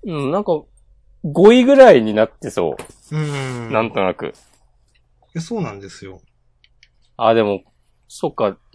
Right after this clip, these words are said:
Speaker 1: いつ頃募集したのかわかんないからな。
Speaker 2: うん、
Speaker 1: その頃、
Speaker 2: ちょっとそれも。
Speaker 1: 活躍してたのかもしれないけど。
Speaker 2: まあまあ、ひばりちゃん抑えてる気がするんで、もうちょっと高いかなと思ってたら。
Speaker 1: うん。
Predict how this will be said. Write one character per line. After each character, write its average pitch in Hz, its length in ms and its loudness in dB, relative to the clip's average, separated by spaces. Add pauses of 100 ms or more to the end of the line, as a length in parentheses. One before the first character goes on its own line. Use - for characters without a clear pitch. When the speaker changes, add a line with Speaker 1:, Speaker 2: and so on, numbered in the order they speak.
(100)
Speaker 1:
い 143 120 -12
つ - 140 -8
頃 208 240 2
募 196 160 -2
集 220 560 -2
し - 120 -20
た 208 80 -2
の 170 100 0
か 107 80 -2
わ 95 80 -4
か 131 80 -2
ん 147 80 -2
な 104 60 -4
い - 40 -10
か - 80 -8
ら 156 80 -6
な。 180 140 -2
Speaker 2:
う 165 120 0
ん、 - 20 -6
Speaker 1:
そ 143 80 -4
の - 0 -
頃、 143 80 -4
Speaker 2:
ち - 20 -12
ょ - 20 -12 (140)
っ - 20 -2
と 113 80 -2
そ 156 80 -6
れ 160 100 -4
も。 175 360 -4 (420)
Speaker 1:
活 - 260 -18
躍 110 220 -6
し 98 60 -10
て 113 60 -8
た 110 80 -2
の 98 60 -6
か 95 60 -6
も 90 80 -2
し 85 80 -12
れ 90 80 -6
な 82 80 -6
い 80 60 -10
け - 80 -12
ど。 78 200 -8 (2000)
Speaker 2:
ま 156 160 -12
あ 196 40 -10
ま 220 160 -12
あ、 - 20 -10
ひ 151 160 -14
ば 143 140 -10
り 175 80 -10
ち 185 100 -14
ゃ - 20 -8
ん 147 40 -8
抑 143 300 -12
え 160 60 -8
て 180 140 -12
る 180 100 -10
気 - 160 -20
が 175 120 -6
す 165 120 -14
る 180 80 -6
ん 160 100 -4
で、 117 60 -10
も 131 220 -12
う - 20 -12
ち 160 60 -20
ょ - 60 -20
っ - 20 -20
と 165 100 -14
高 151 240 -12
い 165 80 -8
か 123 140 -14
な 123 160 -14
と - 120 -20
思 104 120 -18
っ - 20 -20
て - 140 -20
た - 100 -20
ら。 95 80 -20
Speaker 1:
う 156 60 -8
ん。 120 260 -8